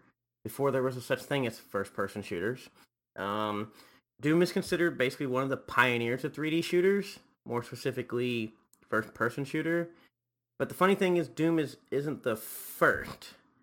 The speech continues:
That title technically belongs to another id Software game or franchise called Wolfenstein three D, which came out in nineteen ninety-two,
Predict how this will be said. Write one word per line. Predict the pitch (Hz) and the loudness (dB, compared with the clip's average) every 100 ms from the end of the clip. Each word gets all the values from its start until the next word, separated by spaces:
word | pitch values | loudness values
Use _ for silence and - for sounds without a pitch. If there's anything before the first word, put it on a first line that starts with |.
| _ _ - | _ _ 0
That | 123 - - | 2 0 -8
title | - 147 147 143 135 131 | 0 2 4 4 2 -2
technically | - 151 156 151 147 | -2 -2 0 -2 -2
belongs | 127 127 131 - | 2 2 2 0
to | 131 | 0
another | 131 190 190 | 2 4 4
id | 123 123 | 2 0
Software | 127 107 - 110 | 2 2 0 -4
game | 101 110 113 123 | -2 -2 -2 -4
or | 104 | -6
franchise | - 107 110 117 120 | -4 -4 -2 -2 -4
called | - 107 95 - | -2 -2 -4 -4
Wolfenstein | 139 151 135 120 120 117 110 | -4 -2 -4 0 0 2 -2
three | 117 110 | -6 -6
D, | 113 104 | -4 -6
which | 85 92 - | -6 -10 -8
came | 107 | -6
out | 107 71 | -6 -6
in | 85 | -4
nineteen | 117 95 127 | -6 -6 -8
ninety-two, | 120 123 123 - 65 | -6 -6 -8 -12 -16